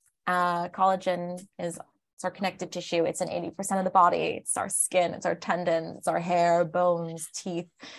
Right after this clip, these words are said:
It's the entire structure of our organs. It's communication pathways. So, like, every structural element of the body is basically collagen. Everything in the body is collagen, uh, a form of it, except the nervous system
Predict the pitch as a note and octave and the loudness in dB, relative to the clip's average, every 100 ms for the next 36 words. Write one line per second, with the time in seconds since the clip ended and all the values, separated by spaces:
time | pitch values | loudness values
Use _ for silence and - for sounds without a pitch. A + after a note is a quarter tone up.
0 | - - E3 - F#3+ F3 F3+ F3+ F3 E3+ | -12 -4 2 4 8 6 6 0 -2 0
1 | - F#3 - F3+ - - F3+ F3+ F3 E3 | 0 0 0 0 2 4 4 4 0 -4
2 | G3 G3+ - - - - E3+ - - G3+ | -6 -6 -8 -12 -20 -10 -8 -8 -2 0
3 | G3+ G3 G3 G3+ G3 F#3 F3+ F#3 F#3+ - | 2 0 0 -2 -2 -6 -4 0 0 0
4 | E3+ F3 - F#3 - F3 F3 - _ - | 0 0 0 0 4 6 4 0 _ 4
5 | A#3 A#3+ G#3+ - G3+ - - F3+ F3 E3+ | 4 2 -2 0 0 0 4 6 6 2
6 | F3 E3 D#3+ D#3+ E3+ F3+ - - - - | -4 -2 0 0 -4 -10 -12 -6 -6 -4
7 | - - - - F#2+ - - - A3+ - | -6 -6 -2 -2 -2 -4 -6 -6 -6 2
8 | G3 G#3 G#3 G3 F#3 F3+ E3+ E3+ - D#3+ | 4 4 4 2 6 6 4 0 0 0
9 | D#3+ D#3 D#3 D#3+ - - - D#3+ D3 C#3 | 0 -4 -8 -8 -12 -20 0 4 4 2
10 | D#3 F3 E3+ D#3+ D#3+ - D#3+ E3 D#3+ D#3 | 2 2 4 2 0 -4 -4 -2 0 0
11 | D3+ - - - C3 G#2 G2 | 0 -4 -4 -2 -2 -4 -8